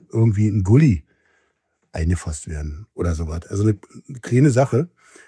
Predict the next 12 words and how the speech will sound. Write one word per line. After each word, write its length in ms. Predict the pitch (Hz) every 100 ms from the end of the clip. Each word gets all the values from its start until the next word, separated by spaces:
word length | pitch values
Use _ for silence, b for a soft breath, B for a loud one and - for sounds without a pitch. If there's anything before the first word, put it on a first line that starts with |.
| b
Und 160 | 107 104
der 100 | 120
stellte 300 | 151 160 160
sich 140 | 143
da 80 | 131
hin 340 | 117 180 233 b b b
und 160 | 117 98
fing 180 | 139
irgendwie 360 | 135 131 123 127
an 180 | 117 120
zu 140 | 117
hämmern. 360 | 104 107 160